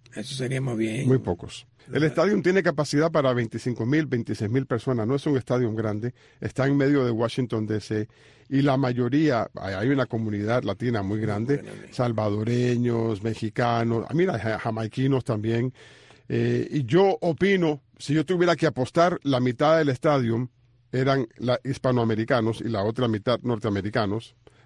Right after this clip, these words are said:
Speaker 2: por decirlo así. Y yo, pero yo sí sé que el partido no estaba vendido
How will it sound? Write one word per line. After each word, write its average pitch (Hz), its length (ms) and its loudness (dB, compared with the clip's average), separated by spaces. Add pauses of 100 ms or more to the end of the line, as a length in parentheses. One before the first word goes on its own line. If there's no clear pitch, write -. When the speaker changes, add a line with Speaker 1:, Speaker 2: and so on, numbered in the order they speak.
(100)
Speaker 2:
por 117 160 -4
decirlo 127 360 -2
así. 143 240 -2 (540)
Y 185 340 2 (100)
yo, 156 200 -4
pero 127 220 0
yo 131 160 2
sí 202 180 2
sé 180 340 2 (580)
que 170 280 2
el 156 140 0
partido 170 400 4
no 190 80 4
estaba 185 320 4
vendido 151 500 2